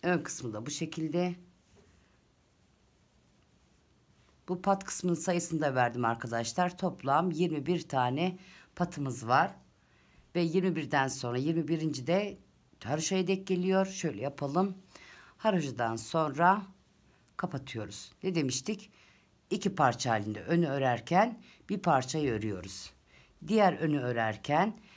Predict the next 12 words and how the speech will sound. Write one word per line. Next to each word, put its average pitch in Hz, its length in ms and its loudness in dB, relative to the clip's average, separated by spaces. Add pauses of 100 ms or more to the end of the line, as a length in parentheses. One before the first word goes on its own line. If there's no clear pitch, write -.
(240)
bir 202 140 -2
parçayı 127 520 0
örüyoruz. 185 560 0 (320)
Ve 190 120 -2
kapşonumuz 131 680 0
da 196 200 6 (240)
bu 170 40 -6
şekilde. 139 480 -6
Bakın 147 240 -2
arkadaşlar, 113 640 -2
şöyle 139 320 -4
göstereyim. 151 640 -4